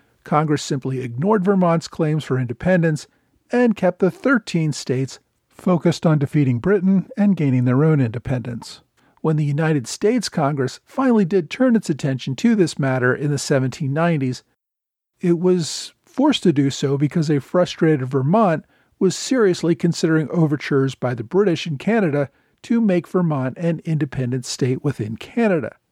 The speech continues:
And that will probably be a topic of a future episode if I get that far in this whole process. Now, state border disputes could have become the issue that destroyed the Union and resulted in war between the states.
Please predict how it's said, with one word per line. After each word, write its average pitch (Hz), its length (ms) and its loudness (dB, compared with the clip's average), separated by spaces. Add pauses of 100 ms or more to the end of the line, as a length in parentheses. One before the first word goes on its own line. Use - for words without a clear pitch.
(600)
And 214 420 2
that 226 140 0
will 190 100 2
probably 185 320 0
be 156 140 2
a 147 80 -2
topic 139 420 -2
of 131 80 -6
a 139 80 -6
future 254 380 -2
episode 170 760 0 (580)
if 180 320 0
I 143 160 2
get 131 280 -6
that 139 220 -6
far 139 300 -2
in 131 120 -2
this 139 160 -4
whole 127 140 -4
process. - 640 -2 (600)
Now, 185 80 4
state - 400 0
border 226 260 0
disputes 175 560 -2 (140)
could - 180 0
have 226 100 -2
become 185 360 0
the 170 160 2
issue 143 240 -2
that 147 180 -2
destroyed 143 460 -4
the 127 80 -6
Union 190 440 2
and 160 300 -2
resulted 147 480 0
in 139 180 0
war 139 240 -2
between 190 380 0
the 165 80 2
states. - 540 -10